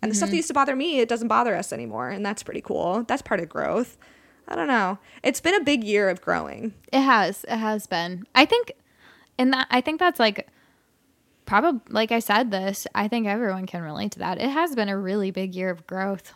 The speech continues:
Speaker 1: Mm-hmm.
Speaker 2: A lot has changed. Whether or not it's, like, you can actually see how much has changed, you can t-,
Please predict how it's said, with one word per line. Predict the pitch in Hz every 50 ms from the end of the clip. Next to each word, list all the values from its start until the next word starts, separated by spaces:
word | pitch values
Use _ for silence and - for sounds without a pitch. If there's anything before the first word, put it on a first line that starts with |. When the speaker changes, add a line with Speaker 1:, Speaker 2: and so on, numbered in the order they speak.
| _ _ -
Speaker 1:
Mm-hmm. | 226 226 226 226 220 233 240 - _ _ _ _ _ _ -
Speaker 2:
A | - 208
lot | 220 233 240 269 320
has | 311 285 -
changed. | - - 226 220 226 220 208 202 - - - - -
Whether | 220 226 233 240 277 285
or | 294 285
not | 269 247 240 233 -
it's, | 214 208 - -
like, | 214 202 202 196 - - -
you | 196 196 196
can | - 202
actually | 190 185 190 - - 185 180 180
see | - - 165 156 180
how | 185 202
much | 214 233 262 -
has | - 277 262 -
changed, | - - 277 277 277 277 277 262 - -
you | 202 202 190
can | - 214 208 196 190 185 185 185
t-, | - -